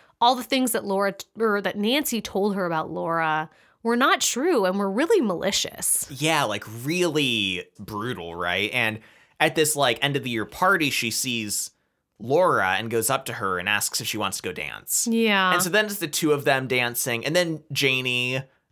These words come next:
Speaker 2: uh, who's, like, the best of the friend group, probably joins them. And it's funny 'cause you see Nancy and Gretchen,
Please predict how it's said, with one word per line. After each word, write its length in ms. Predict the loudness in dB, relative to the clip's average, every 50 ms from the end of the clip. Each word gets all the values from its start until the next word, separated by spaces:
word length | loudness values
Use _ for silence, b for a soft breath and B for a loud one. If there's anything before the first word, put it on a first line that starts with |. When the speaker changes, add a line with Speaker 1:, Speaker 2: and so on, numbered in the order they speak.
| 0
Speaker 2:
uh, 360 | 2 4 6 6 4 4 2
who's, 240 | 2 -2 -4 -2 2
like, 240 | 2 2 0 0 0
the 80 | -2 -2
best 380 | 2 4 4 4 4 2 -2 0
of 200 | 0 -2 -2 0
the 80 | -4 -6
friend 340 | -4 0 0 0 0 0 -4
group, 260 | -6 -4 -6 -6 -4
probably 520 | -2 0 0 2 0 0 -2 0 -2 -2
joins 460 | -2 -2 -2 -2 -2 -2 -4 -6 -6 -2
them. 360 | 0 0 0 2 0 -2 -4 -6 -8 b b b b b b b
And 160 | 4 6 6 4
it's 100 | 4 0
funny 160 | 2 0 2
'cause 120 | 0 0 -2
you 80 | 0
see 220 | 0 0 0 -2 -2
Nancy 500 | 0 0 2 2 2 0 0 -2 0 0
and 120 | -2 -4
Gretchen, 760 | -4 -2 0 0 0 0 0 0 0 0 0 -2 -6 -10 -14